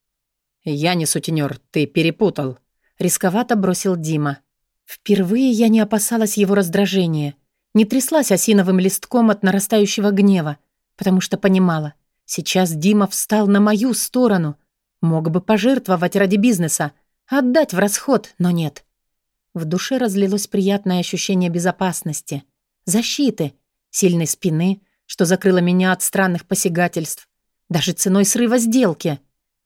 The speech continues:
Девчачье я возликовала внутри. Взорвалось бурным всплеском эмоций, которые едва удавалось сдерживать. «Что ж, достойный ответ. Принимается», почувствовала я прожигающий взгляд.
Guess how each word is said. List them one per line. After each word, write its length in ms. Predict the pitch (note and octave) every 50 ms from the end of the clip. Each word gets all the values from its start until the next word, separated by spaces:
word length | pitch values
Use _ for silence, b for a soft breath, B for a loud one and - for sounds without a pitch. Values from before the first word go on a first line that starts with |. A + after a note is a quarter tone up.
| _ _
Девчачье 760 | F#3 F#3+ A3+ - - - - E4+ F4 F4 - - A#3+ B3 B3
я 320 | A#3 G3 F#3+ G3+ G#3+ G#3+ G3+
возликовала 800 | F#3 F3+ E3 D#3+ E3 D#3+ - F3 D#3+ D3 D3+ E3 F3 F3 E3+
внутри. 540 | D#3 D#3 D#3 D3+ D3 - D3 C#3+ C#3+ D3 C#3+ - _ _ _ _ _ _ _ _
Взорвалось 720 | - D3+ E3 D#3+ D#3+ D3+ E3 E3 D#3+ F3 G3 G#3 G3+ F3+ F3
бурным 400 | D#3+ F#3+ G#3+ G#3 F#3+ F#3 F#3 F3+
всплеском 580 | - - - F#3 G3 G3+ G3+ - G3+ F#3+ F#3+
эмоций, 540 | F3+ F3+ G3+ A#3 A3+ - - G#3 G3+ F#3+ - _ _ _ _ _ _ _
которые 360 | - - G3 G#3 A3 G#3 G#3
едва 300 | F#3+ G3+ F#3+ F3+ G3 G3+
удавалось 420 | G3 F#3 G3 F#3+ G3 G3 G3 F#3 F3+
сдерживать. 720 | F3+ F3 G3+ G#3+ F#3+ E3 D#3+ D#3+ D3+ D3 D3 - - _ _ _ _ _ _ _ _ _ _ _ _ _ _
«Что 500 | - - - - - F3+ D#3+ C#3+ C3+ C3
ж, 80 | B2 -
достойный 760 | E3 D3 C#3+ E3 D#3+ - - - - A3 G#3+ F#3+ D#3+ D3+ D3 C#3+
ответ. 460 | C#3 - D3+ D3 C#3+ D3 - - _ _ _ _ _ _ _ _ _ _
Принимается», 880 | _ D#4+ C#4 B3 A3+ F#3+ E3 D3+ D3 C#3+ C3+ B2+ - - - - C#3 B2 - _ _ _ _ _ _ _ _ _
почувствовала 720 | F#3+ F3 - - A#3+ A#3 - - G3+ F#3+ F3+ G3 F#3+ F#3+
я 200 | F#3+ F#3+ A3+ A#3
прожигающий 720 | A#3 - G3+ F#3+ F#3+ G3+ F3 F#3 F#3 F3+ F3+ - - F#3
взгляд. 520 | E3+ E3+ E3 D#3+ D#3+ D#3+ D#3+ D3 C#3+ -